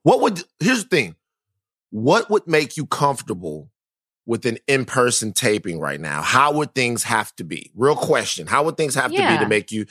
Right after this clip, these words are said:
Speaker 1: comfortable to, to record, uh,
Speaker 2: I mean, I
Speaker 1: in
Speaker 2: flew on a
Speaker 1: person?
Speaker 2: plane, <laughs> so, you know.
Speaker 1: Mm-hmm.
Speaker 2: There's that. As long as we're apart. I mean, the way you, I saw the setup you had last week, like, that would have been
Speaker 1: Mm-hmm.
Speaker 2: fine for me.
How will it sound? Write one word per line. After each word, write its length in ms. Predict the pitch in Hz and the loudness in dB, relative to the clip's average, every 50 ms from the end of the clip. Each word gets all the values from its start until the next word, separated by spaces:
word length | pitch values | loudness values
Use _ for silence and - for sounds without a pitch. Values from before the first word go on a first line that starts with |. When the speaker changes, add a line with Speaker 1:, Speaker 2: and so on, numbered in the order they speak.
| - - - - - | -12 -20 -20 -10 -2
Speaker 1:
comfortable 440 | - 139 135 113 117 113 107 120 117 | 0 0 0 0 -2 -2 -2 0 2
to, 120 | 110 107 - | 2 2 0
to 160 | - 113 107 | 0 0 0
record, 600 | 104 104 - - 120 113 107 101 92 87 87 - _ _ - - - - _ _ - | 0 -2 0 2 4 6 6 6 6 4 0 -2 _ _ -20 -20 -20 -20 _ _ 0
uh, 40 | 101 95 | 2 4
Speaker 2:
I 60 | - | 6
mean, 140 | 285 285 285 | 6 6 4
I 60 | 330 | 4
Speaker 1:
in 40 | 370 | 2
Speaker 2:
flew 240 | - - 320 311 277 | 2 0 0 2 4
on 120 | 214 202 202 | 4 4 2
a 40 | 190 | 0
Speaker 1:
person? 100 | - - | 0 -2
Speaker 2:
plane, 480 | 214 190 190 175 160 165 170 170 185 202 | 0 0 0 0 -2 -4 -8 -10 -12 -12
<laughs> 40 | - | -12
so, 640 | - - - 254 - - - 285 277 277 - - - - _ _ _ | -6 -2 0 0 0 0 0 0 0 0 -2 -6 -16 -20 _ _ _
you 240 | _ 262 269 - - | _ -4 -4 -2 0
know. 120 | 254 214 208 | 2 2 2
Speaker 1:
Mm-hmm. 460 | 214 202 180 - - 92 104 117 - - - _ _ _ _ 277 | 2 2 0 -2 -4 -4 -6 -8 -10 -10 -14 _ _ _ _ 0
Speaker 2:
There's 320 | 247 226 240 196 214 - | 2 2 2 2 -2 0
that. 400 | 202 190 165 160 156 156 - - _ _ _ _ _ _ _ _ _ _ _ _ _ _ _ _ _ _ _ _ _ - | 2 2 2 2 0 -4 -8 -12 _ _ _ _ _ _ _ _ _ _ _ _ _ _ _ _ _ _ _ _ _ -2
As 140 | - 269 226 | 0 2 4
long 240 | 285 302 370 427 440 | 4 2 2 2 -2
as 140 | 392 294 294 | -4 -2 -2
we're 120 | 330 294 | 0 -2
apart. 440 | 240 - - 277 294 302 254 185 - | -2 -2 -2 0 0 2 2 0 -2
I 60 | - | -2
mean, 140 | 254 262 247 | -4 -4 -2
the 80 | 233 233 | 0 2
way 140 | 254 277 294 | 2 2 2
you, 220 | 262 285 294 320 - | 0 -2 -6 -2 0
I 120 | - 240 254 | 0 0 0
saw 280 | - - 240 240 220 | 0 0 0 0 -2
the 140 | 190 - 196 | -4 -8 -6
setup 300 | - - 190 185 185 - | -4 -2 -2 -2 -4 -4
you 80 | 180 175 | -4 -2
had 180 | 175 165 165 | -2 -2 0
last 260 | 160 147 151 - - 196 | 0 -2 -2 -4 -4 -4
week, 220 | 190 202 156 - | -4 -4 -4 -4
like, 140 | 160 156 - | -8 -4 0
that 160 | 180 180 220 240 | 2 2 2 2
would 100 | 226 190 | 2 0
have 80 | 170 | 0
been 120 | - 156 117 | 0 -2 -2
Speaker 1:
Mm-hmm. 80 | 139 | 0
Speaker 2:
fine 200 | 165 156 151 151 151 | 0 -2 -2 -2 -4
for 120 | - 151 | -6 -4
me. 360 | 165 202 208 - 135 147 - | -2 -2 -2 -2 -4 -8 -14